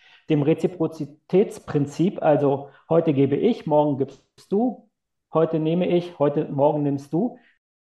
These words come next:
an dieser Stelle dann quasi, ja, das Geld so ein Stück weit ersetzen. Aber seitdem es mit einmal Geld gab, ist dieses, dieser Zusammenhalt aufgelöst worden, weil mit einmal eine Möglichkeit existierte, wie man sparen kann. Und von dort an ging's los, dass quasi eine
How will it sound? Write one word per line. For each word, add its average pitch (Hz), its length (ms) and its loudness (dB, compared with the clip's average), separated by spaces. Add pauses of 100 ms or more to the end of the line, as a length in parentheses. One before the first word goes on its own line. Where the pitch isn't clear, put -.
(160)
an 131 180 -2
dieser 165 260 4
Stelle 165 200 4
dann 170 220 4
quasi, 156 680 0 (100)
ja, 143 180 2
das 151 200 0
Geld 160 200 2
so 156 60 -2
ein 143 60 -2
Stück - 220 -6
weit 143 140 0
ersetzen. 139 640 -4
Aber 156 260 2
seitdem 175 380 2
es - 120 -6
mit 170 100 -6
einmal 170 320 -4
Geld 151 300 -2
gab, 226 300 -6 (460)
ist - 220 0
dieses, 156 480 2
dieser 156 280 2
Zusammenhalt 160 580 0
aufgelöst 135 640 -6
worden, 135 240 0
weil 147 160 2
mit 151 160 0
einmal 190 300 0
eine 160 100 0
Möglichkeit 156 560 -2
existierte, 196 800 0
wie 170 60 -2
man 160 200 -2
sparen 160 540 0
kann. 131 240 -8
Und 135 140 -10
von 143 220 0
dort 220 260 4
an 143 300 -2
ging's 139 300 -4
los, 190 280 -2
dass 175 220 -4
quasi 165 380 2
eine 151 480 -4